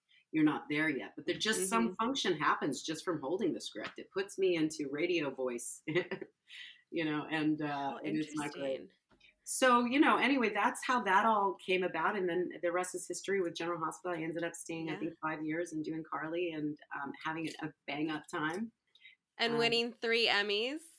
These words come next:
Speaker 1: A lot of, I mean, I've,
Speaker 2: <laughs> I
Speaker 1: greatest
Speaker 2: mean
Speaker 1: time of my life. I could not have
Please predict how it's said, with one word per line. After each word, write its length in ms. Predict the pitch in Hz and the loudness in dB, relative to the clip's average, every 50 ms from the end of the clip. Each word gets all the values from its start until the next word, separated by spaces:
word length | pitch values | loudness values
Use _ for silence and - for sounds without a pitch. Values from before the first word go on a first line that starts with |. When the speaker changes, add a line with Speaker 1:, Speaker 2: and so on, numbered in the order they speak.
| - - | -10 -8
Speaker 1:
A 60 | 170 | -4
lot 300 | 165 165 165 151 139 135 | 0 2 4 6 6 4
of, 80 | 135 - - | 2 -2 -4
I 80 | 156 165 | -2 0
mean, 160 | 185 185 190 | 2 4 4
I've, 200 | 190 196 196 - - - | 4 4 4 0 -4 -10
Speaker 2:
<laughs> 760 | 160 165 - _ _ _ - 175 170 - - - - _ - | -12 -12 -12 _ _ _ -20 -20 -20 -20 -20 -20 -14 _ -2
I 140 | - 269 269 254 196 | 0 0 0 0 0
Speaker 1:
greatest 280 | 208 214 208 196 202 202 | 2 4 4 4 4 4
Speaker 2:
mean 20 | |
Speaker 1:
time 140 | 202 175 170 | 4 4 6
of 80 | 170 165 | 4 4
my 120 | 170 156 | 2 2
life. 220 | 156 151 143 139 - | 0 0 -2 -2 -2
I 60 | 151 151 | -6 -4
could 200 | - - 180 165 | -2 -2 -2 0
not 220 | 170 156 156 151 | 0 0 -2 -2
have 240 | 160 160 143 139 139 | -4 -4 -6 -8 -10